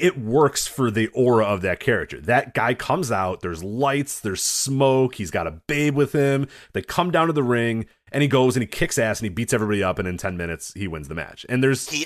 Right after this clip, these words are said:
Speaker 2: undeniably feels like a big deal and comes across like a star because of the entrance.
Speaker 1: Right. And that, that has been true of anybody that's had their hands on, on, on Killer Kross or Karrion Kross or whatever,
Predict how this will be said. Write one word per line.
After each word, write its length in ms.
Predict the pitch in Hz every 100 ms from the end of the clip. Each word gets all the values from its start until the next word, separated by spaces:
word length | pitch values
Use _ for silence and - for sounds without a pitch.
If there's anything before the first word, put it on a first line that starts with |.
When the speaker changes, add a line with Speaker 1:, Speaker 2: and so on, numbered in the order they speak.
| -
Speaker 2:
undeniably 1300 | 185 190 190 190 165 165 165 151 139 135 127 120 - _ _ _
feels 500 | - 165 165 160 147
like 160 | 139
a 80 | 131 -
big 240 | 160 156 -
deal 460 | 139 135 131 127 _ - -
and 160 | 147 -
comes 260 | 151 156
across 460 | 165 - 156 139 -
like 160 | 131
a 60 | 123
star 720 | - - - 175 147 117 113 - -
because 400 | 135 - 147 131
of 100 | 107
the 140 | 113
entrance. 340 | 107 - - 151
Speaker 1:
Right. 320 | 147 110 -
And 180 | - 143
that, 240 | 170 165 131
that 180 | 135
has 100 | 196
been 140 | 180 180
true 380 | - 135 127 123
of 200 | 104 90 _ -
anybody 380 | 143 185 175 160
that's 260 | 135 - - _ - 87
had 220 | 104 131
their 120 | 170
hands 340 | 120 110 110 92
on, 160 | 92
on, 220 | 85 92
on 160 | 87 90
Killer 260 | - 139 143
Kross 480 | - 117 117 -
or 60 | 82
Karrion 340 | - 135 135
Kross 240 | 123 131 123
or 60 |
whatever, 400 | 113 160 143 214